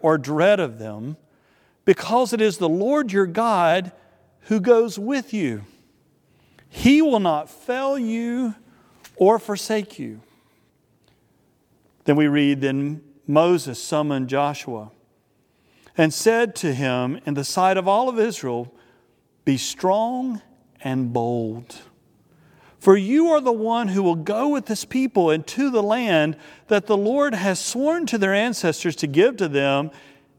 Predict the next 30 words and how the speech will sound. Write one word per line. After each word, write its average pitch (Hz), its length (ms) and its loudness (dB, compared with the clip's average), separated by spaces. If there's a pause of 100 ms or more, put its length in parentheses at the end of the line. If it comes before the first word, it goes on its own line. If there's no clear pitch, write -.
and 185 220 0
you 269 300 2
will 311 180 0
put 220 260 -8
them 233 200 0
in 220 140 -2
possession 208 580 -2
of 269 220 0
it.'" - 460 -16 (720)
It 151 80 -2
is 147 140 0
the 160 120 2
Lord 165 600 4 (560)
who 180 160 0
goes 202 340 2
before 294 380 -2
you. 202 180 0
He 285 280 0
will 339 180 0
be 226 180 -2
with 180 380 2
you. 156 240 0 (180)
He 214 200 -2
will 330 280 0
not 240 260 0
fail 269 400 0
you 247 260 -2
or 196 200 0
forsake 240 720 -8
you. 120 380 -2